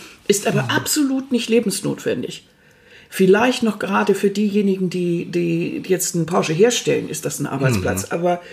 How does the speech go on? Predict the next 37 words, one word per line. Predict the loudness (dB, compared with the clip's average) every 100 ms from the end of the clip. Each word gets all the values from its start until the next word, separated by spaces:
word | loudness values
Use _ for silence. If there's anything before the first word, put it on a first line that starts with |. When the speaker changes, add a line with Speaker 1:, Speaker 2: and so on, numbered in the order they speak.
| -18 -18 2
Speaker 1:
jetzt | 2 2
im | 0
Großen | 4 6 6 2
und | 0
Ganzen | 0 2 0
ist | -2
es | -4
ja | 0 0
wichtiger, | 0 0 0
dass | 0 -2
dieserjenige | 0 2 2 0 0 0
versorgt | 0 0 -2 -4
wird, | -4
wenn | 0 0
er | -2 -6 -20 -20 -4
mal | 0 2
krank | 4 4 2
ist. | -2 -6 -12 _ -20 -20 -20 -20 -20 -18 -8
Speaker 2:
Es | -4 4
geht. | 4 6
Speaker 1:
Oder | 2 2
wenn | 0
er | 0
als | -2 -6
Freiberufler | -4 0 2 2 0 -2 -2 -2
Speaker 2:
Genau. | -4 -12 -20 -18 2
Speaker 1:
irgendwann, | 4 4 0 -4 -6 -6 -10 _ -20 -2
äh, | 2 4
nämlich | 4 2 2 -2 -2
krank | 2 2
ist | 0 -4
und | -2 -2 -2
seine | -2 0 2 0
Beiträge | 0 -2 -2 -4 -2 0
oder | 0 0
sein, | 0 0 -2
äh, | -4